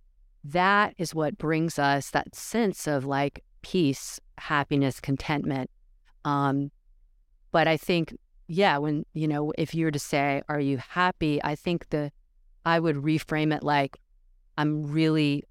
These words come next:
purposeful and fulfilled and feel joy."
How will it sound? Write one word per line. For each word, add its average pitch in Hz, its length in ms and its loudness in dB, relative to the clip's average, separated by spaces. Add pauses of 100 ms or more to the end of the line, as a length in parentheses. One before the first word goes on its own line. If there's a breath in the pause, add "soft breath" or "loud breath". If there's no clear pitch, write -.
(380)
purposeful 208 720 0
and 143 180 -2
fulfilled 156 840 0 (440)
and 151 200 0
feel 143 340 0
joy." 123 540 -4